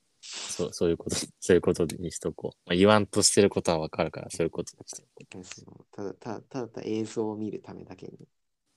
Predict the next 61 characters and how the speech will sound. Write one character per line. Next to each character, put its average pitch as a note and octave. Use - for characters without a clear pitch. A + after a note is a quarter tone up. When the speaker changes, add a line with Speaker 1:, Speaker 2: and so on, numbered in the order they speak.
Speaker 1:
そ -
う、 F2
そ G2
う。 -
だ G2+
か F2+
ら F#2+
あ G#2
れ A2+
と A2
同 G#2
じ、 F#2+
二 G#2
千 C#3
一 G2+
年 F2
宇 F2+
宙 E2
の D#2
旅 E2
と B2+
全 F2+
く F#2+
同 F2+
じ E2
で -
す -
ね。 G2
Speaker 2:
あ G#2+
ー、 G#2+
二 G#2+
千 E3
一 -
年 A2
宇 G#2
宙 -
の G2
旅 G2+
も E2+
ね、 -
Speaker 1:
そ -
う。 F#2
Speaker 2:
見 F#2+
た F#2
こ -
と -
な -
く -
て。 -
Speaker 1:
あ、 G2
に-、 A#2
あ B2
れ B2
も A2
一 G#2+
緒 -
よ。 G2+
あ F#2+
の、 E2
映 C3+
像 B2